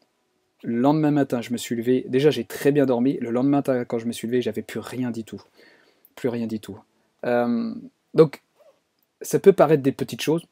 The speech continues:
et d'une certaine manière, oui. Mais pour moi, ça a son importance. Ça a son importance. Parce que combien vous savez, déjà, mon épouse appréhende le fait que son mari soit malade. Parce que je sais pas si vous, en tant qu'homme, c'est la même chose. Mais je me plains souvent quand je suis malade.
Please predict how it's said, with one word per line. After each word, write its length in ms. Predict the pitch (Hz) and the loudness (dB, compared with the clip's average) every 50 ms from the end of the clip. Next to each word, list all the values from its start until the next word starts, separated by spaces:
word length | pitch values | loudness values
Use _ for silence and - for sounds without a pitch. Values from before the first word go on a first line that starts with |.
| _ _ _ _ - | _ _ _ _ -10
et 40 | |
d'une 140 | - - 160 | -4 -4 -2
certaine 300 | - - 160 - 165 147 | -2 -2 0 0 2 4
manière, 320 | 147 139 139 131 117 - - - | 4 4 4 2 0 -4 -8 -6
oui. 200 | 139 151 - - _ _ _ _ _ _ _ _ _ _ _ - | -6 -6 -6 -8 _ _ _ _ _ _ _ _ _ _ _ -4
Mais 100 | 120 123 | -4 -4
pour 180 | - 143 127 | -2 -2 -2
moi, 180 | 135 151 160 156 | 0 0 0 -2
ça 100 | - - | -2 -4
a 40 | 117 | -8
son 200 | - 123 120 127 | -6 -6 -6 -6
importance. 640 | 127 131 - 117 - - 139 127 110 - - - _ _ _ _ | -6 -6 -8 -12 -8 -6 -6 -6 -6 -8 -16 -18 _ _ _ _
Ça 100 | - - | -8 -8
a 40 | - | -4
son 160 | - 127 131 | -2 0 0
importance. 540 | 131 131 - 131 - - 143 127 113 - - | 0 0 -2 -6 -6 -4 -8 -8 -8 -10 -12
Parce 160 | - 127 - | -10 -10 -6
que 100 | - 139 | -6 -6
combien 260 | - - 180 190 180 | -4 -2 0 0 0
vous 100 | 151 151 | 0 0
savez, 400 | 151 - - 131 131 143 151 143 - _ _ - | -2 0 0 4 4 4 4 4 0 _ _ 4
déjà, 100 | 147 196 | 6 6
mon 200 | 185 151 139 143 | 6 6 6 4
épouse 500 | 143 139 - 165 185 180 151 127 123 _ _ _ _ _ _ _ - _ _ _ _ - | 2 2 0 0 0 0 0 -2 -8 _ _ _ _ _ _ _ -20 _ _ _ _ 4
appréhende 480 | 165 180 - - - 175 156 156 151 139 | 4 6 6 4 6 6 8 8 8 6
le 120 | 131 147 | 6 4
fait 200 | 147 - 165 156 | 6 6 4 4
que 120 | - - 147 | 6 4 2
son 160 | - 151 139 | 4 4 4
mari 200 | 135 139 139 143 | 4 6 4 4
soit 200 | 139 - 139 127 | 2 2 0 2
malade. 240 | 135 135 139 120 107 _ _ - | 4 4 4 4 2 _ _ -12
Parce 100 | 113 - | -12 -10
que 140 | - - 113 | -6 -6 -6
je 120 | 110 - | -6 -6
sais 140 | 110 - 127 | -4 -4 0
pas 160 | - 139 135 | 4 4 2
si 160 | - - 127 | 2 2 -4
vous, 240 | 120 123 131 131 120 - - - - - - - - | -2 0 2 0 0 -2 -6 -20 -20 -20 -20 -10 -4
en 80 | - 123 | -4 0
tant 140 | - 131 120 | 2 2 4
qu'homme, 200 | - 147 135 135 | 4 4 4 4
c'est 120 | - 131 | 2 2
la 60 | 127 | 2
même 140 | 123 123 123 | 2 0 -4
chose. 280 | - - 160 151 - _ _ _ _ - - - - _ _ _ - | -2 -2 -2 -2 -4 _ _ _ _ -20 -20 -20 -20 _ _ _ 0
Mais 100 | 131 147 | 2 2
je 100 | 131 131 | 2 2
me 140 | 139 151 151 | 4 4 4
plains 300 | - - - 170 165 156 | 2 2 0 2 2 2
souvent 460 | - - - 170 160 156 156 147 147 | 2 0 0 0 2 2 2 0 2
quand 100 | - 143 | 0 0
je 80 | - | 0
suis 100 | - 165 | 4 4
malade. 260 | 202 147 139 147 143 | 6 6 6 6 6